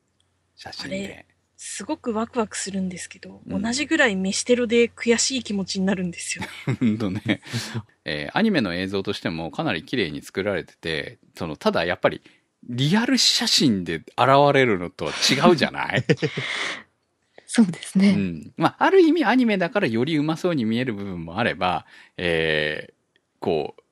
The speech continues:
Speaker 1: う、まあ、空気感までは伝わってこないわけだから。でも写真で見ると結構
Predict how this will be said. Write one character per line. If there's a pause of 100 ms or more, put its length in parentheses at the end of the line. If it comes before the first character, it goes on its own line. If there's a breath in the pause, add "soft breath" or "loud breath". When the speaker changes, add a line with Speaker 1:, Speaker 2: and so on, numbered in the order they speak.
(200)
Speaker 1:
う、
ま
あ、
空
気
感
ま
で
は
伝
わ
っ
て
こ
な
い
わ
け
だ
か
ら。
で
も
写
真
で
見
る
と
結 (100)
構